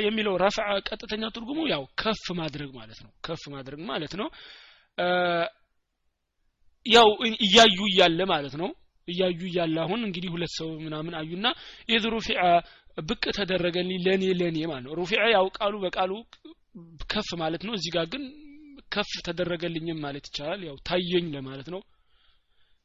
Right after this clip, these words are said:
ኢዝ ሩፊዐ ሊ፣ ለኔ እንዳይ ተደ-፣ እንዳይ ተደረግኩኝ ለማለት ነው።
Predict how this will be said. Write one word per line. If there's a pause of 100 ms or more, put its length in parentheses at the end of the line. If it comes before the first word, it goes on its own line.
(560)
ኢዝ (100)
ሩፊዐ
ሊ፣
ለኔ (280)
እንዳይ (120)
ተደ-፣
እንዳይ (140)
ተደረግኩኝ
ለማለት
ነው።